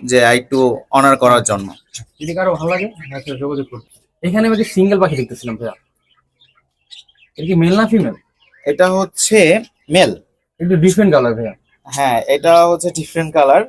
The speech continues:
Speaker 1: আহ, এটা হচ্ছে টার্কিশ ব্লাড লাইনের একটা মেল। আহ, ওর ফিমেলটা হচ্ছে আপনার এক ভাই আর কি জোর করে নিয়ে গেছে, ওর ফিমেল দরকার ছিল অনেক, ওইটা টার্কিশের চে-, ব্লাড লাইন ছিল,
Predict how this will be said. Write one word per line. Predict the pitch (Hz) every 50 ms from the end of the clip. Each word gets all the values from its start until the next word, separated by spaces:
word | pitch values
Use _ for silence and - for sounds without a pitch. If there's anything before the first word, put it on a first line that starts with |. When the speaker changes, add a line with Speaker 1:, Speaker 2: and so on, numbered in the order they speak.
| _ _ _ _ _ _ _ _ -
Speaker 1:
আহ, | 131 139 143 139 - -
এটা | 170 - 196 208
হচ্ছে | 196 208 208 202 220 214
টার্কিশ | - 202 196 196 196 214 220 190 165
ব্লাড | 160 151 139 - -
লাইনের | 135 131 131 143 170 185
একটা | 165 160 - -
মেল। | 165 160 160 180 254 349 - _ _ _ _ _ _ _ _ _ _
আহ, | - 156 156 - _
ওর | - 208 214 208
ফিমেলটা | 214 214 202 208 208 196 - 208 208 208
হচ্ছে | 202 202 196 - - 214 208 208 208 208 180
আপনার | 160 160 - 175 175 175 175 175 170 - - _ _ _ _ - - - -
এক | - 156 165 160
ভাই | 151 151 156 156 156
আর | 156 151
কি | 151 - 160
জোর | - 156 170 175
করে | 165 190 180 175
নিয়ে | 170 170 175 175
গেছে, | 165 165 151 - 156 180 233 - _ _ _ _ _ _ _ _ _ _ _
ওর | - 139 147 147 151 147 139
ফিমেল | 143 160 151 160 160 156
দরকার | 151 151 147 143 156 147 -
ছিল | - - 147 151
অনেক, | 185 196 180 160 165 185 220 226 - - - -
ওইটা | 143 143 151 160
টার্কিশের | - 160 160 165 160 165 165 156 170 185 185
চে-, | 185 - - - -
ব্লাড | 135 135 131 - -
লাইন | 151 160 165 165
ছিল, | - 202 202